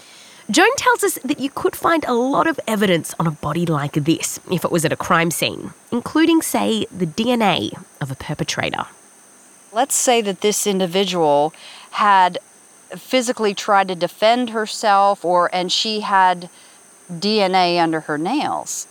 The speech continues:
Speaker 2: You know, you could potentially, because the nails are very resilient. I mean, they, they will stay on, uh, the hands and feet, and you could potentially use that to collect D N A.
Speaker 1: But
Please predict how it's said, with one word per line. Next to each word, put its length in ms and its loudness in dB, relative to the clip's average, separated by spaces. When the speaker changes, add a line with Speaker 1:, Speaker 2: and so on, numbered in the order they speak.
Speaker 2:
You 160 0
know, 80 2
you 180 0
could 240 -2
potentially, 540 2
because 320 -2
the 100 0
nails 480 2
are 80 0
very 360 0
resilient. 640 0
I 60 0
mean, 160 2
they, 240 2
they 380 0
will 180 -2
stay 400 0
on, 480 4
uh, 320 2
the 140 -2
hands 340 0
and 120 -2
feet, 460 -4
and 380 0
you 140 -4
could 180 -4
potentially 580 0
use 320 -4
that 220 -2
to 100 -8
collect 420 -4
D 140 -6
N 160 -4
A. 320 -4
Speaker 1:
But 360 0